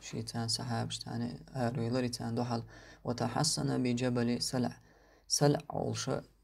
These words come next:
لمنا يستع سويتر إشا إذا شينا تنخا غلوخش، آه، تلام يستعها ستر بيمر تون إسكر. وجعل الخندق أمامه.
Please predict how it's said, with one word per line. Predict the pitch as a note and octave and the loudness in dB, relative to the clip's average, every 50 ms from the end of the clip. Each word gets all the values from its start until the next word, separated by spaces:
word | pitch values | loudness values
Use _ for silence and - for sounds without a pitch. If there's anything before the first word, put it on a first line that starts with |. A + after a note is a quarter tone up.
| _ _ _ - | _ _ _ -6
لمنا | A#2+ A#2 B2 B2+ B2+ B2 A#2 A#2 A#2 A#2+ B2 B2+ C3 D#3+ D#3+ - - - - - - _ _ _ _ _ _ _ _ _ - | 0 2 4 6 6 6 4 4 4 4 2 2 0 -2 -6 -10 -16 -20 -20 -20 -20 _ _ _ _ _ _ _ _ _ -4
يستع | C3 B2 - - - A#2+ A#2 | -2 -2 0 0 2 0 2
سويتر | A2+ - - C3 B2+ A#2+ - - B2 A#2+ - | 4 6 8 6 6 6 4 -2 -2 0 0
إشا | A2+ A2 - B2+ B2 B2 A#2+ - | -2 -2 -2 0 0 0 0 0
إذا | - - A#2+ A#2 A#2+ A#2+ A#2+ | -4 -6 -4 -2 0 0 0
شينا | A#2 - - - - A2 A2+ A#2 A#2 A#2+ - - C3 - | 0 -2 -2 -2 0 0 2 2 0 0 -2 -4 -10 -10
تنخا | - - A#2+ A#2 A2+ A2+ A2+ A#2 A#2 | -8 -4 -2 -2 -2 -2 -2 -2 -2
غلوخش، | A2+ A2+ B2 B2 A#2+ A#2+ A#2+ A#2 - - - - A#2+ C3 - - - - - - - _ - _ _ _ _ - - - - _ _ _ _ _ _ - - - | 0 2 4 6 6 6 6 4 -2 -8 -4 -4 -4 -4 -4 -6 -10 -16 -20 -20 -20 _ -20 _ _ _ _ -20 -20 -20 -20 _ _ _ _ _ _ -16 -8 -4
آه، | B2 A#2 A2+ A2+ | -2 -2 0 0
تلام | A2+ A2+ - A#2+ A#2+ A#2+ A#2+ A#2+ | 0 0 2 4 6 6 6 6
يستعها | A#2+ A#2+ - - - A2+ A#2 A2+ A#2+ A#2+ B2+ - - - - - - _ _ | 6 4 2 0 -2 -4 -4 -2 -2 -2 -2 -2 -4 -8 -14 -20 -20 _ _
ستر | - - - A#2+ - - A2+ A2+ | -8 -4 -4 -4 -2 -2 -4 -2
بيمر | - - A#2+ A#2+ A#2 A#2 A#2+ A#2+ - - - - | -2 -2 0 0 2 2 0 0 -2 -6 -14 -12
تون | - B2 A#2 | -8 -6 -4
إسكر. | A#2 A#2+ - - - - - - - - - - - - - - - - - - - - - - - - - - - _ _ _ _ _ _ - - - - _ _ _ _ _ - | -2 -2 -2 -4 -4 -6 -12 -12 -14 -16 -20 -20 -20 -20 -20 -20 -20 -20 -20 -20 -20 -20 -20 -20 -20 -20 -20 -20 -20 _ _ _ _ _ _ -20 -20 -20 -20 _ _ _ _ _ 0
وجعل | C3 B2 A#2+ A#2 - D#3+ - - C3+ C3 C3 | 2 2 4 4 4 4 4 4 2 4 4
الخندق | C3+ C#3 - - - - A#2+ A#2 - C#3+ C3 B2+ A#2+ B2 B2 A#2+ - - | 2 2 0 -2 -4 -4 -4 0 2 4 4 6 6 4 4 2 0 -2
أمامه. | B2+ A#2+ A#2+ A#2 A2+ A2+ A2+ A#2 A#2 A#2 | 2 2 4 4 2 2 0 0 -2 -2